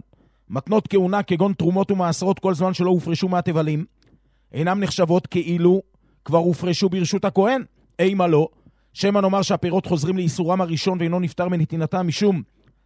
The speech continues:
זכויות אבי אמו הכהן, ויהיה חייב לתנם לכהן. ולכן השמיענו דין זה גם לגבי חיוב תרומות ומעשרות מתבלים שנפלו לו בירושה מאבי אמו כהן. ויהיה השמועינא נחה, ואם היה משמיענו דין זה שהנכד הישראל יורש את זכויות אבי אמו,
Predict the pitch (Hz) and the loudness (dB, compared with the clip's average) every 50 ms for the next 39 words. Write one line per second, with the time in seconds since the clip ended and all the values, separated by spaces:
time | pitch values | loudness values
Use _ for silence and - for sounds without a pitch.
0 | _ _ - - - - 139 165 175 190 190 - 180 143 170 185 185 180 175 180 | _ _ -20 -14 -8 -4 0 2 4 4 4 2 0 0 0 0 0 0 2 0
1 | 175 - - 165 151 147 147 160 - _ _ _ _ _ _ _ _ - 104 131 | 0 2 2 2 2 2 0 -6 -8 _ _ _ _ _ _ _ _ -8 -4 -4
2 | 147 139 170 175 180 175 180 - - 185 185 185 190 180 - 190 202 247 247 208 | -2 0 0 0 0 0 0 -2 0 -2 0 0 0 2 2 2 2 2 0 -4
3 | - _ _ _ _ _ _ _ _ _ _ _ - - 101 110 104 131 175 202 | -8 _ _ _ _ _ _ _ _ _ _ _ -14 -10 -10 -8 -6 -4 -4 -2
4 | 196 175 - - 175 170 180 202 208 208 185 143 120 208 226 220 190 135 127 202 | -2 -4 -4 -4 -4 -2 0 0 2 2 2 2 2 2 2 2 2 0 0 -2
5 | 202 151 196 196 196 185 185 175 185 190 - - 175 190 185 - 170 175 180 190 | -2 0 0 0 0 0 0 0 0 0 -2 -2 -2 -4 -2 -2 -2 -2 0 0
6 | 190 - 185 180 175 160 - - 170 190 - - 180 160 - 180 156 160 165 180 | 0 0 -2 -2 0 -2 -2 -2 -2 -2 -2 -2 -2 -2 -2 -2 0 0 0 0
7 | 190 170 - 185 170 151 - 180 190 190 175 190 190 190 185 190 185 - 240 254 | -2 -4 -4 -4 -6 -4 0 2 2 2 2 2 0 0 0 0 2 2 4 4
8 | 240 214 208 220 _ _ _ _ _ _ - - 147 190 208 190 165 156 202 202 | 4 2 0 -2 _ _ _ _ _ _ -12 -4 -2 0 2 2 0 0 -2 0
9 | 196 185 180 - - 175 170 160 147 101 - _ _ _ _ _ _ _ _ _ | 0 0 0 2 2 2 2 2 0 -4 -8 _ _ _ _ _ _ _ _ _
10 | _ _ _ _ _ _ - - - 214 233 208 - 185 208 214 214 214 202 202 | _ _ _ _ _ _ -8 -2 2 2 2 2 2 0 -2 0 0 0 2 0
11 | 196 185 - 208 196 196 190 196 208 202 196 - 190 196 202 202 190 147 196 208 | 0 0 0 0 0 0 -2 -2 -2 -2 -2 -2 -2 -2 0 0 2 2 2 0
12 | 196 147 151 202 185 - 196 175 180 196 - 202 185 190 185 175 165 - - - | 0 0 -2 -2 -2 -2 -2 -2 -2 -2 -4 -2 -2 -2 -2 -2 -2 -4 -4 -4
13 | 170 175 180 196 190 180 175 165 185 196 - 185 - - - 170 175 190 - 185 | -2 0 0 0 2 2 2 2 2 0 -2 -4 -8 -6 -2 0 0 0 0 0
14 | 170 147 180 185 175 165 160 151 160 | -2 -2 -2 -2 0 0 0 0 0